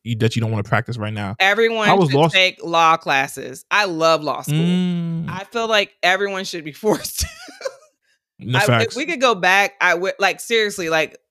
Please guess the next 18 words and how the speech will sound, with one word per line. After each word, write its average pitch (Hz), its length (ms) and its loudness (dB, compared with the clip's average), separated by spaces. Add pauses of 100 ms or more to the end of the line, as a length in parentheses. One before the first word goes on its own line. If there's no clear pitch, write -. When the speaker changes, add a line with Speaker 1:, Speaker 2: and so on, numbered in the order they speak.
Speaker 2:
as 180 220 2
a 165 80 -2
child, 180 600 2
you 202 180 -6
should - 200 -4
learn 156 360 -4
this 170 180 -8
stuff 185 380 -2
growing 147 380 -8
up. - 260 -12 (500)
'Cause 220 200 2
it 131 160 8
Speaker 1:
Mm-hmm. 127 80 6
Speaker 2:
literally 214 340 0
changed 170 640 -8 (120)
my 156 280 -2
whole 175 400 -4
view 160 520 -8